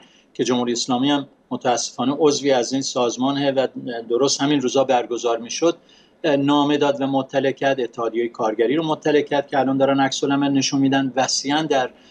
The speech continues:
همین کانال جدید منعکس شد، در مدیای اجتماعی منعکس شد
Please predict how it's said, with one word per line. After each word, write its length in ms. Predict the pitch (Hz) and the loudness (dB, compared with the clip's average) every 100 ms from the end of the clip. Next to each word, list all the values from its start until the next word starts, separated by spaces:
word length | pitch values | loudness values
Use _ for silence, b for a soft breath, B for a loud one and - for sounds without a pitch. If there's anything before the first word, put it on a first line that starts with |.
| B - | B -4
همین 140 | 151 | -4
کانال 360 | 151 139 131 127 | -2 0 0 0
جدید 340 | 120 123 147 | 0 0 0
منعکس 440 | 170 156 147 - 147 | -2 -2 -2 -2 -2
شد، 260 | - 143 139 | 0 -2 0
در 160 | 123 | -4
مدیای 380 | 117 113 113 117 | -4 -4 0 2
اجتماعی 420 | 113 - 113 - | 2 -2 -4 -2
منعکس 460 | 170 165 147 156 147 | -2 -2 -2 -2 -2
شد 320 | - 147 143 | 2 0 0